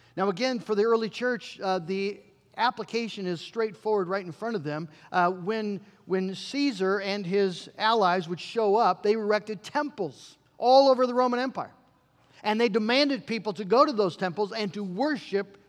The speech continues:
the emperor. And to worship not only the emperor, but all the pagan gods of the Roman Empire. And everyone went along, right? A re-, how can you stand against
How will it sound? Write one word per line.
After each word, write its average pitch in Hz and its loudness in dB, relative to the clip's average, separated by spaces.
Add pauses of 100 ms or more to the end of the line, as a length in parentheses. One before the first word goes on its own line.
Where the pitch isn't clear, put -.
the 226 -2
emperor. 202 -4 (1500)
And 170 -2
to 240 -2 (280)
worship 262 -2
not 262 2
only 330 0
the 202 -6
emperor, 208 0
but 214 2
all 277 6
the 247 -2
pagan 254 0
gods 202 4
of 202 0
the 202 -4
Roman 214 0
Empire. 175 -4 (1300)
And 247 2
everyone 311 6
went 254 0
along, 247 4 (1000)
right? 220 -2
A 220 -2
re-, 220 -6 (560)
how - 4
can 330 -2
you 302 0
stand 277 0
against 220 -6